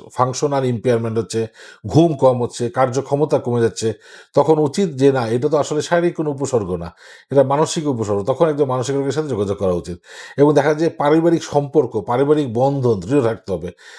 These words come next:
দেখা যায় যে কেউ মোবাইল খেলতেছে, কেউ এদিকে না। যদি পারিবারিক বন্ধন, পারিবারিক, আহ, সম্পর্ক দৃঢ় থাকে, তাহলে একজন আরেকজনের প্রতি লক্ষ্য দেখা হবে।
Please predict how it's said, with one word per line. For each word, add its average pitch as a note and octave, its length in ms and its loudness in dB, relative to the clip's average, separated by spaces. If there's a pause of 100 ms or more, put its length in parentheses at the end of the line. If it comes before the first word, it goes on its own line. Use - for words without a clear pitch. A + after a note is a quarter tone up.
(160)
দেখা D3 120 6
যায় D#3 120 4
যে D3+ 100 2
কেউ D#3 260 6
মোবাইল C#3 340 2
খেলতেছে, C3 400 -2
কেউ C#3+ 300 2
এদিকে C3 400 0
না। G2+ 240 -2 (340)
যদি C#3 200 6
পারিবারিক C#3+ 540 2
বন্ধন, C3+ 380 0
পারিবারিক, C#3 400 0
আহ, A#2 500 -2
সম্পর্ক C3+ 400 2
দৃঢ় C3 300 4
থাকে, D3+ 340 -2 (360)
তাহলে F#3+ 180 4
একজন D3+ 300 0
আরেকজনের C3 340 -2
প্রতি C3+ 160 -4
লক্ষ্য B2 340 0
দেখা F#2+ 180 -2
হবে। F2+ 260 -2